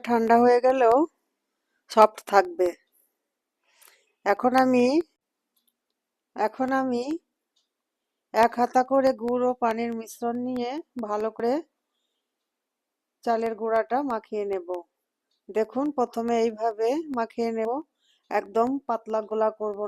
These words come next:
না। দেখুন প্রথমে এইভাবে মাখিয়ে নিয়েছি। এই অবস্থায় খুব ভালো করে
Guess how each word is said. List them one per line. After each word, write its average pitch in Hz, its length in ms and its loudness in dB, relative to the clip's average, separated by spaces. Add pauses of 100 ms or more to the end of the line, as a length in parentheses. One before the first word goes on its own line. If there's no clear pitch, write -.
না। 190 60 -6 (920)
দেখুন 226 540 2 (180)
প্রথমে 240 480 2 (200)
এইভাবে 233 380 -4 (120)
মাখিয়ে 240 340 -4
নিয়েছি। 240 360 -2 (2500)
এই 240 160 4 (120)
অবস্থায় 247 460 0 (100)
খুব 254 160 -2 (160)
ভালো 226 260 0
করে 233 240 -4